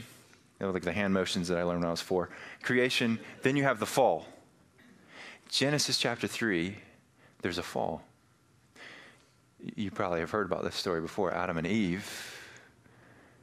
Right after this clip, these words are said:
they have the word of God. Everything's good. But then there's this guy, this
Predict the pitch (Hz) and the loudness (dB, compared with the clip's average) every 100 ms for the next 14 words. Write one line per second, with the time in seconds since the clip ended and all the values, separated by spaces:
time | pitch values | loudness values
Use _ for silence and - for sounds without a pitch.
0 | - - - - - 85 117 127 135 117 | -20 -20 -20 -6 -4 0 -2 -2 0 0
1 | 110 92 78 78 - - - - - - | 0 -2 -2 -6 -10 -20 -20 -20 -20 -20
2 | - - - - - - - 80 110 143 | -20 -20 -20 -20 -20 -16 -6 -2 0 0
3 | 127 92 - - - - - - - - | 0 -2 -4 -10 -18 -20 -20 -20 -20 -20
4 | - - - - - 156 180 180 131 120 | -20 -16 -14 -2 2 4 4 2 2 2
5 | - 113 110 107 117 117 - - 101 - | 2 2 2 2 0 -4 -16 -6 -2 0
6 | - - | 0 -4